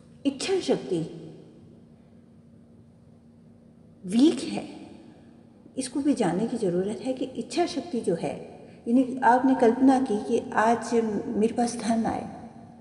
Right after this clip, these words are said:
अब आपकी, मेरे पास धन है, मैं कहाँ, कहाँ, बहुत सारा, मैं, मकान अच्छा बन जाए या कुछ इस तरह से, और अब आप अपनी इच्छा शक्ति उठती है कि मुझे इसको करना चाहिए और वो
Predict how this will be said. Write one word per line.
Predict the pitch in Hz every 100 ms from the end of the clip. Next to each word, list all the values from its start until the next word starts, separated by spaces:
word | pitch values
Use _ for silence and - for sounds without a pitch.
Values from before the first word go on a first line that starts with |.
| - - - - - - - - - - -
अब | 247 247
आपकी, | 226 - 240 226 - - - - - - - - - - 226
मेरे | 240
पास | 240
धन | 214 208 233 226
है, | - 220 202 202
मैं | 202 196 180 - - -
कहाँ, | 214 202 - -
कहाँ, | 220 - 226 -
बहुत | 208 226
सारा, | 240 220 208 196
मैं, | 190 185 - - 226 208
मकान | 190 214 214 233
अच्छा | - - 220
बन | 214 196
जाए | 196 190 190 196
या | 196
कुछ | 190 247 -
इस | 240 -
तरह | 208 190 202
से, | 196 170 - - - -
और | 226
अब | - 233 226
आप | 214 196
अपनी | 175 - 208 196 - - - - -
इच्छा | 233 277
शक्ति | 247 247 247 214
उठती | 208 - 202
है | 202 175 - - - -
कि | 220
मुझे | 208 208
इसको | 202 202 208
करना | 202 208 226 240
चाहिए | 240 214 196
और | 185 185
वो | 185